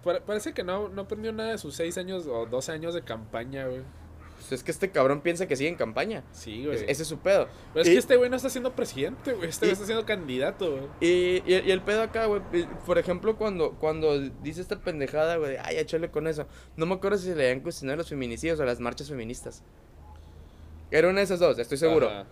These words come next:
Speaker 2: Pero, pero, o sea, que tu re-, que tu pinche respuesta estúpida sea un "Ya chole con eso". Y, y que termine siendo, güey, algo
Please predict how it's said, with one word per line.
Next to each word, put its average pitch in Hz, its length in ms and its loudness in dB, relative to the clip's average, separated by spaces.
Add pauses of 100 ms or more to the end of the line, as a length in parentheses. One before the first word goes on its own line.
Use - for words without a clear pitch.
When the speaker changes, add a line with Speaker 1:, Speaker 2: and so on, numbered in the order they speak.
(340)
Speaker 2:
Pero, 151 460 6 (1120)
pero, 165 180 8
o - 20 2
sea, 202 240 -2
que - 200 4
tu - 140 12
re-, 180 160 2
que 175 120 0
tu - 160 -10
pinche 208 320 -4
respuesta 247 340 -6
estúpida 262 480 2
sea 202 240 0
un 247 180 0
"Ya 240 160 2
chole 262 260 -2
con 185 200 -6
eso". 302 240 -6 (1120)
Y, 160 200 -4
y 175 100 2
que 190 120 -2
termine 185 420 -4
siendo, 214 360 0
güey, 214 240 4
algo 190 520 2